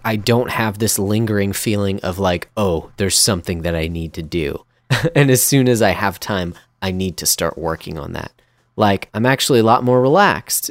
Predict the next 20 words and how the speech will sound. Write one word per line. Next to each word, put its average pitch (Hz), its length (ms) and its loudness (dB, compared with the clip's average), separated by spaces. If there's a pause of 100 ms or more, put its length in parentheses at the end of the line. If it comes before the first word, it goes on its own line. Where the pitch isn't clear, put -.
and 107 560 0
it's - 220 -6
just - 240 -2
like, 107 260 0
"Okay, 143 440 2 (420)
well, 165 420 4
sure, 143 460 4
there's 139 300 2
some 147 200 2
stuff 135 300 2
that 120 160 2
I 113 100 2
can 156 400 -2
get 113 240 0
done, 92 320 -6 (400)
but 131 180 4
I 120 160 6
don't 113 280 4
have 156 400 0
to," 62 240 -4